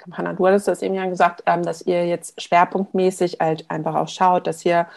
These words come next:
auf ein kreislaufwirtschaftsfähiges Le-, Label hinausarbeitet. Ähm, da habt ihr jetzt auch schon Modelle entwickelt.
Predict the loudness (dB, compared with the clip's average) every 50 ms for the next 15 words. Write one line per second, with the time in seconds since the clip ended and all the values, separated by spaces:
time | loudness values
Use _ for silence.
0 | -20 -20 -20 -20 -20 -20 -20 -12 _ -4 -2 -2 -2 -2 -4 -6 -6 -6 -6 -6
1 | -8 -8 -8 -2 0 2 2 2 0 0 -2 -2 -2 -2 -2 -4 -6 -6 -4 -6
2 | -8 -8 -8 -10 -4 -2 0 0 0 0 0 -2 -2 -4 -4 -2 0 2 2 2
3 | 0 2 2 2 2 4 2 2 2 2 2 0 -4 -10 -6 -4 -2 -2 0 -2
4 | -2 -4 -4 -6 -6 -4 -4 -4 -2 -2 -4 -4 -4 -4 -4 -4 -6 -12 -20 -20
5 | -20 -20 -20 -20 _ _ 4 6 6 6 4 4 2 0 0 0 -2 -2 -4 -6
6 | -12 _ _ _ -20 _ _ -4 0 0 0 -2 2 4 4 4 4 2 0 -2
7 | -2 0 -2 -4 -4 -4 -4 -6 -6 -6 -6 -4 0 0 2 2 2 0 -2 -2
8 | 0 0 0 2 4 6 8 8 8 6 6